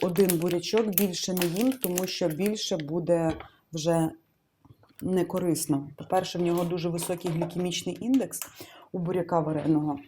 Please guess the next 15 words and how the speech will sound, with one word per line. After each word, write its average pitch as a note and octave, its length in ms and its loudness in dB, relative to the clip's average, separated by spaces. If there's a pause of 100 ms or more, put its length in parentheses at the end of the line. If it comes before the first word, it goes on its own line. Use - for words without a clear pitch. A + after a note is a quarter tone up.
(500)
По-друге, F#3 520 6 (1300)
користі G#3 500 6
в E3 40 2
ньому D3 480 4 (120)
менше, F3+ 760 6
не F#3+ 120 6
то, - 160 0
що - 140 0
менше, D3 540 2 (400)
от F3 260 2
в-, D#3+ 180 -4
більше G3 360 2
всього F3+ 340 0
користі, C4 600 0
е, D3+ 800 2